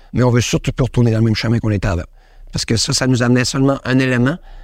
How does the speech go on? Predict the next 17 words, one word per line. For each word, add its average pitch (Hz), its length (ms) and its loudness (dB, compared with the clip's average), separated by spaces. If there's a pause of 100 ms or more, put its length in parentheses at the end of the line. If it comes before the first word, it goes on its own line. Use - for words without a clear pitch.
(200)
ça - 140 -4
nous 123 140 2
amenait 127 240 0
seulement 151 260 0
des 135 160 0
Olympiens, 131 440 0 (500)
mais 139 120 4
ça 135 120 -2
n'aidait 131 160 0
pas 147 100 0
la 131 100 2
santé 120 220 -2
publique. 104 280 -4 (120)
Maintenant, 135 280 0
on - 20 0
doit 131 120 0
penser 135 560 -2